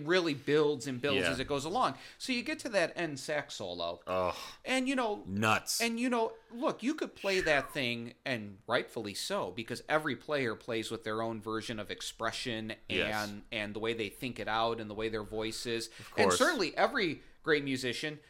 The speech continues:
Speaker 1: you know, they might play Rapunzel one way one night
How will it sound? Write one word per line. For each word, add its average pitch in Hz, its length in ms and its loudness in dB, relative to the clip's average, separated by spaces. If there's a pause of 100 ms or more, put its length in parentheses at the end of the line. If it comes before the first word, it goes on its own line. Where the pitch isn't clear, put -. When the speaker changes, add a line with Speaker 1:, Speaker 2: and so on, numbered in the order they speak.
(140)
Speaker 1:
you 262 100 0
know, 156 100 0
they 165 180 0
might 175 300 0
play 147 600 2
Rapunzel 135 720 -2
one 151 260 0
way 143 160 0
one 147 340 0
night 107 320 -4